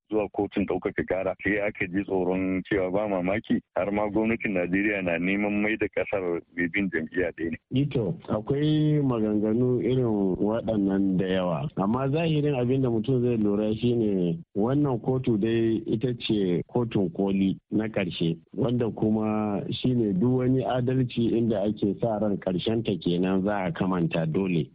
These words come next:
Speaker 2: Ko da gwamnati tana da ra'ayi, ana ganin wannan kotun dai ita ma da yake tana daga cikin, eh, kaman, eh, arm of government ne ita ma mai zaman kanta.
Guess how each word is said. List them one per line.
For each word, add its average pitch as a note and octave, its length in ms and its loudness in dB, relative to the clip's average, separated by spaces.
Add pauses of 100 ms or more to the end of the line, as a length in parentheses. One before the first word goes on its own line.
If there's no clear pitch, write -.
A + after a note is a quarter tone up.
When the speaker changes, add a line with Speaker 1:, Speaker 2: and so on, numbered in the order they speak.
(300)
Speaker 2:
Ko D3+ 120 0
da C#3+ 220 -2
gwamnati C3 680 0 (260)
tana B2+ 280 0
da G2+ 140 0
ra'ayi, B2 600 0
ana C3+ 300 0
ganin A#2+ 240 2
wannan C3 400 2
kotun A#2 400 0
dai G#2+ 100 2 (140)
ita A2+ 200 -2
ma A#2 200 0
da G#2+ 160 0
yake A#2+ 400 0 (160)
tana C3 240 0
daga G2 260 0
cikin, B2+ 600 0 (140)
eh, F#2+ 400 0
kaman, A#2+ 720 0 (320)
eh, F2+ 160 0 (160)
arm C#3+ 240 0
of G#2+ 220 -2
government A#2 420 0
ne F#2+ 160 2
ita F#2 320 0
ma G#2 160 0
mai F#2+ 200 2
zaman F#2+ 320 0
kanta. E2+ 460 -2